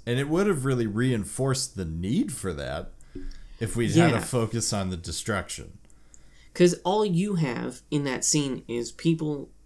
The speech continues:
Speaker 2: like, watching this slideshow and just, like, not even, like, reacting really strongly.
Speaker 1: Yeah. You
Speaker 2: Just
Speaker 1: hear
Speaker 2: getting,
Speaker 1: some,
Speaker 2: like,
Speaker 1: like, gasps and some
Speaker 2: Yeah.
Speaker 1: uncomfortable sounds.
Speaker 2: But, like, seeing just, like, some squirming.
Speaker 1: Yeah.
Speaker 2: You're just like, "Mm."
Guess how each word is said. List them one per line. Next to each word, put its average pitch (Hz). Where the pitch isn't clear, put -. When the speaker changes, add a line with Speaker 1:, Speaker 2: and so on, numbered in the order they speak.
Speaker 2:
like, 98
watching 151
this 131
slideshow 127
and 127
just, 123
like, 98
not 240
even, 392
like, 190
reacting 160
really 175
strongly. 175
Speaker 1:
Yeah. 98
You 160
Speaker 2:
Just 202
Speaker 1:
hear -
Speaker 2:
getting, 214
Speaker 1:
some, 196
Speaker 2:
like, 135
Speaker 1:
like, 95
gasps 104
and 101
some 95
Speaker 2:
Yeah. 165
Speaker 1:
uncomfortable 92
sounds. 90
Speaker 2:
But, -
like, 185
seeing 233
just, 214
like, 185
some -
squirming. 156
Speaker 1:
Yeah. 95
Speaker 2:
You're 180
just 170
like, 131
"Mm." 131